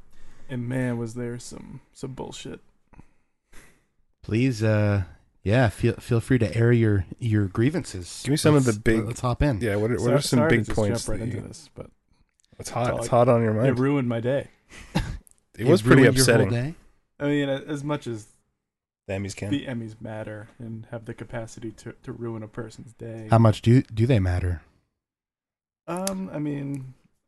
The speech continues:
Speaker 3: Sepinwall on Twitter, he made a pretty good comment about why award shows like this matter. They might not matter in the year that they're aired, but
Speaker 1: Right.
Speaker 3: down the line.
Speaker 1: But as, yeah, some, some historical record of the,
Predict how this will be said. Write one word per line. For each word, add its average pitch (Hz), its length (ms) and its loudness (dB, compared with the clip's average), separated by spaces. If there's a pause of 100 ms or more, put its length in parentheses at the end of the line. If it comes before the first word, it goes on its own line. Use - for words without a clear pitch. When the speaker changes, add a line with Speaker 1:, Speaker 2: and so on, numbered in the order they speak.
(460)
Speaker 3:
Sepinwall 226 500 4
on 127 80 8
Twitter, 120 500 4 (640)
he 113 180 -6
made 123 240 4
a 107 60 0
pretty 117 220 0
good 107 240 0 (320)
comment 107 260 -2
about 98 220 -4
why 95 440 -4 (160)
award 98 240 -6
shows 95 380 -6
like 85 120 -6
this - 180 -6
matter. 101 360 -2
They 107 100 -4
might 110 180 0
not 104 160 0
matter 101 280 0
in 98 140 -4
the 92 80 -6
year 98 380 -4 (580)
that 92 140 -6
they're 80 180 -4
aired, 107 380 0 (420)
but 156 100 -6
Speaker 1:
Right. 120 300 -8
Speaker 3:
down 104 280 0
the 98 60 0
line. 95 460 -2
Speaker 1:
But 160 140 -2
as, 147 240 -4
yeah, 135 160 -4
some, 120 320 -8
some 117 220 -12
historical 135 760 -6
record 117 560 -8 (280)
of 110 680 -10 (180)
the, 110 380 -12